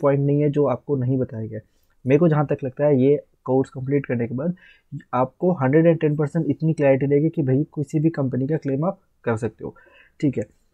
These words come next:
अब जिसको ये चीज़ के बारे में उतना अच्छे से आइडिया नहीं है, देखो अभी क्या होता है ना, कंपनियां आप, अगर आपको लंबे समय तक कोई भी चीज़ shares वगैरह का आप dividend claim नहीं करते हो, वो आईपीएफ़ में चला जाता है।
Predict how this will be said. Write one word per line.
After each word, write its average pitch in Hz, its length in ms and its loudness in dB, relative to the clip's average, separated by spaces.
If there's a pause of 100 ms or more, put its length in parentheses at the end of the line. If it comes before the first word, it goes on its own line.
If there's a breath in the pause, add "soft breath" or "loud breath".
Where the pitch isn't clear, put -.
(140)
अब 160 140 2
जिसको 156 300 -2
ये 170 120 6
चीज़ 170 220 -2
के 165 80 -6
बारे 151 240 4
में 170 140 -2 (100)
उतना 165 240 0
अच्छे 160 180 0
से 156 120 -2
आइडिया 127 260 6
नहीं 123 180 0
है, 170 60 -4 (180)
देखो 113 220 -4 (1000)
अभी 156 240 4
क्या 156 160 -2
होता 143 200 0
है 180 60 -6
ना, 220 100 -8 (100)
कंपनियां 143 560 -2
आप, 123 200 -2 (160)
अगर - 140 4
आपको 135 200 0
लंबे 131 260 4
समय 143 220 -2
तक 135 200 -2
कोई 143 200 2
भी 143 100 2
चीज़ 143 180 -8
shares 139 300 -2
वगैरह 131 240 2
का 139 140 -6
आप 131 180 -8
dividend 135 320 2
claim 147 120 0
नहीं 139 120 0
करते 135 220 -6
हो, 196 60 0
वो 196 100 0
आईपीएफ़ 131 260 0
में - 140 -20
चला 120 140 -2
जाता 107 220 -8
है। - 40 -20